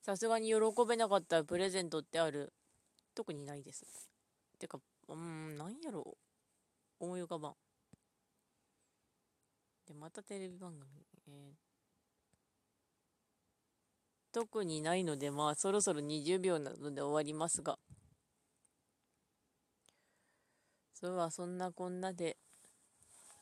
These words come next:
今日の放送終わります。それではご視聴ありがとうございました。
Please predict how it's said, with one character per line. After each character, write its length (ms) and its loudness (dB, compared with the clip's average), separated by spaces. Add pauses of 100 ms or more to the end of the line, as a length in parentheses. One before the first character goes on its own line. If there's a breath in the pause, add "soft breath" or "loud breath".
今 220 -2
日 60 -6
の 80 -4
放 200 -4
送 300 -2
終 80 -2
わ 100 0
り 100 -4
ま 180 -4
す。 280 -6 (1000)
そ 140 -8
れ 140 -2
で 120 0
は 140 2
ご 160 -2
視 80 -8
聴 160 -2
あ 60 0
り 140 -4
が 120 0
と 140 -4
う 20 -2
ご 120 -2
ざ 120 -2
い 60 -4
ま 180 -6
し 80 -12
た。 240 -6